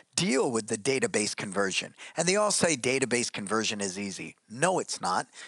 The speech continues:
It's huge and it's challenging. Then there's a whole new skill set you've gotta learn. And guess what? As soon as you learn the skill set, either that product becomes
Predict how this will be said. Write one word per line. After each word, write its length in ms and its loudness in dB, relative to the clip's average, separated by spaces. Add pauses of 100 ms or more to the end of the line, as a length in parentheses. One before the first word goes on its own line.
(100)
It's 240 -4
huge 500 0
and 140 -2
it's 180 -4
challenging. 640 0 (220)
Then 140 -2
there's 180 2
a 60 4
whole 200 2
new 140 -2
skill 340 0
set 360 2
you've 100 -6
gotta 240 2
learn. 280 2 (220)
And 140 0
guess 240 2
what? 260 2 (160)
As 140 2
soon 160 2
as 140 0
you 80 2
learn 180 2
the 80 -2
skill 260 2
set, 320 2
either 220 2
that 220 2
product 360 2
becomes 360 -4